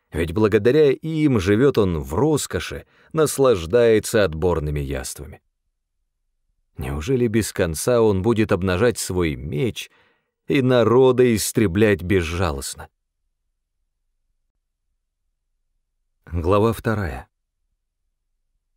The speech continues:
Я встал в дозор и, стоя на сторожевой башне,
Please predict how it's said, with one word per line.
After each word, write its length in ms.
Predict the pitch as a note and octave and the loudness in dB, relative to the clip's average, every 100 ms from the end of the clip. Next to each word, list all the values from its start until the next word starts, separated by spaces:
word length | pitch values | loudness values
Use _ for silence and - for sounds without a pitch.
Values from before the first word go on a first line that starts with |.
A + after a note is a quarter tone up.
| _ - | _ -12
Я 260 | D#2+ G#2 G2+ | -4 0 0
встал 300 | - A2 F#2 | 0 0 0
в 120 | D#2+ | -2
дозор 500 | E2+ D2 B2 B2 E2 | -4 -2 -2 -2 -4
и, 60 | |
стоя 380 | D2 - A#2+ A2+ | -6 -2 2 2
на 140 | G#2 F#2+ | 2 -2
сторожевой 520 | - F#2+ F#2 F2 D#2 | -2 -2 -2 -4 -4
башне, 520 | C#2+ C3+ - D2 | -4 -6 -8 -14